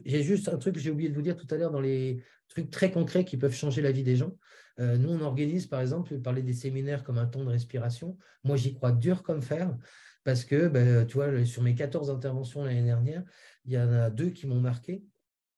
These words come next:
Il y a le conseil départemental du Nord qui a organisé un simplificaton pour se simplifier la vie. Donc, dégager les process et les reportings inutiles.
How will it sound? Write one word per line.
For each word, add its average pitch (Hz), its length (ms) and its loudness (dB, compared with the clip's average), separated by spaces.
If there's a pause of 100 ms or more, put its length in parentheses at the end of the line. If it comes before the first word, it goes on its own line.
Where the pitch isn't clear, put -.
(160)
Il - 80 -4
y 120 60 2
a 113 40 0
le 107 380 -2
conseil 143 220 -4
départemental 139 580 -2
du 131 120 0
Nord 143 240 -2
qui 123 100 -4
a 113 60 0
organisé 127 440 0
un 120 100 0
simplificaton 143 880 -4 (440)
pour 120 100 0
se 131 140 0
simplifier 123 480 -2
la 147 120 4
vie. 143 340 -4 (340)
Donc, 117 180 6
dégager 143 440 4
les 135 100 4
process 135 480 -2
et 127 40 0
les 123 100 4
reportings 123 520 2
inutiles. 123 460 0